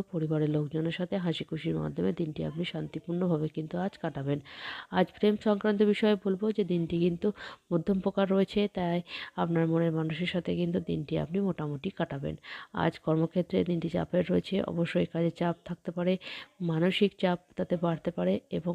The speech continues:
আপনার সহকর্মীরা কিন্তু আপনাকে সাপোর্ট নাও করতে পারে আজ। তাই অবশ্যই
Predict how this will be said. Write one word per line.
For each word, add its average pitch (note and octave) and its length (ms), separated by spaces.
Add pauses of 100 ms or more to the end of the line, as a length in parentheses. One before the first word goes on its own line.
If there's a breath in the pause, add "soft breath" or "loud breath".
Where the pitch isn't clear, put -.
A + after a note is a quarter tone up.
(140)
আপনার F#3 360
সহকর্মীরা F3 600
কিন্তু D#3 280
আপনাকে D#3+ 340
সাপোর্ট D#3+ 420
নাও D#3 180
করতে F3 300
পারে D3+ 180
আজ। D3 200
তাই D#3+ 200
অবশ্যই F3+ 480